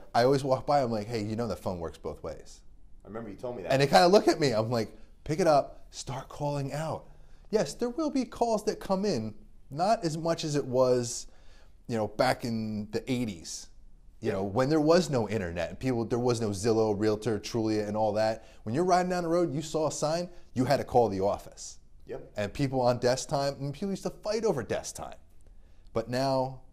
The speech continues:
Speaker 1: you know, people can just call the agents directly, or they look it up on their app on Zillow or something like that. So when you're sitting there on desk time, start making outgoing calls.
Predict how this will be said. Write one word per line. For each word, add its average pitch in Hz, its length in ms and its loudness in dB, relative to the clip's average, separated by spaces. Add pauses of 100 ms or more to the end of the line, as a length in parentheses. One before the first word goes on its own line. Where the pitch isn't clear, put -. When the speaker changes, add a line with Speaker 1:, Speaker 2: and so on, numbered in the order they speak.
(400)
Speaker 1:
you 101 80 -6
know, 95 100 -4
people 117 300 -6
can 110 120 -8
just 95 160 -10
call 107 220 0
the 98 160 -2
agents 104 300 -4
directly, 101 500 -4
or 85 140 -4
they 82 100 -4
look 92 220 -4
it 95 40 -2
up 95 140 -4
on 92 100 -4
their 90 180 -4
app 95 260 0
on 87 120 -8
Zillow 90 380 -4
or 85 120 -8
something - 300 -12
like 80 200 -12
that. 82 320 -6 (500)
So 95 400 -4
when 101 180 -6
you're 123 80 0
sitting 147 280 -4
there 156 140 -4
on 147 100 -4
desk 160 260 -4
time, 82 260 -8
start 110 320 -4
making 131 380 -8
outgoing 110 460 -4
calls. - 500 -12